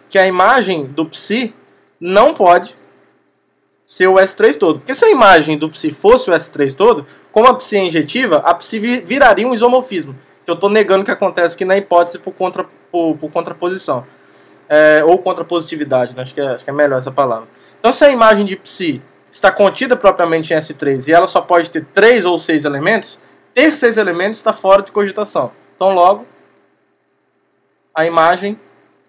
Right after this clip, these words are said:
do psi tem que ter três elementos. Agora, a gente já sabe que o A três é o único grupo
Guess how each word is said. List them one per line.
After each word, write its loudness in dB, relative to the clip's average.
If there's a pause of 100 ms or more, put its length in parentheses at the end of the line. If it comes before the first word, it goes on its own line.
(160)
do -6
psi -8 (480)
tem -8
que -16
ter -2 (100)
três 0
elementos. -4 (340)
Agora, 2
a 2
gente -2
já 6
sabe 2
que -6
o 4
A 8
três 2
é 6
o 6
único 0
grupo -2